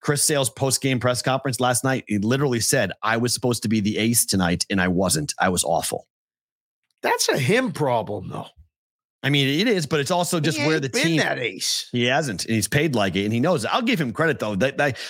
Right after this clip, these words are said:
Speaker 1: I mean, it's one of the, like, it's funny. Red Sox media kinda, I like it. They're like, "Again, Chris Sale, you know, takes ownership of sucking, but he doesn't, he's not any better." <laughs> Like, he keeps on saying, "I'm supposed to be better," and he's not. <laughs> So it's like, at some point,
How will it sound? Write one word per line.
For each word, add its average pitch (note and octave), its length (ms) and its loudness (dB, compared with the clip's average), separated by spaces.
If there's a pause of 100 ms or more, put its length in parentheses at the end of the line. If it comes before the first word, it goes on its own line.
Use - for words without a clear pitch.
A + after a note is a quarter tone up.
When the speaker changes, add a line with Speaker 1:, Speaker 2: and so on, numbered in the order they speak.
Speaker 1:
I - 40 0
mean, C#3+ 120 2
it's B2+ 120 -2
one G3 120 2
of F#3+ 60 2
the, D#3 80 0
like, B2 180 -2 (640)
it's B2+ 160 0
funny. C3 380 0
Red C#3 200 0
Sox B2 200 0
media B2 320 2
kinda, G#2 360 0
I B2 140 0
like G#2+ 300 2
it. F2+ 160 0
They're G2+ 160 2
like, G2 340 2
"Again, A2 380 2
Chris A2+ 260 2
Sale, G#2 460 2
you G#2+ 80 0
know, F2+ 120 2
takes G2 300 0
ownership G#2 540 0
of F#2+ 180 -2
sucking, G#2 460 2
but F#2 120 0
he G2 100 0
doesn't, F#2 340 0 (300)
he's G2 180 0
not G2+ 160 2
any F2 240 0
better." D#2 460 0
<laughs> - 40 -20
Like, - 140 0
he - 200 -2
keeps C3+ 220 0
on A2+ 140 0
saying, A2+ 280 0
"I'm G#2+ 100 0
supposed G#2+ 340 -2
to F#2 40 -4
be F#2+ 80 2
better," G2 440 0
and G#2+ 100 0
he's F2+ 140 0
not. G2+ 320 0
<laughs> - 380 -10
So - 100 0
it's D3 120 -2
like, B2 200 0 (280)
at A2+ 120 -4
some C#3 180 0
point, A#2+ 340 -2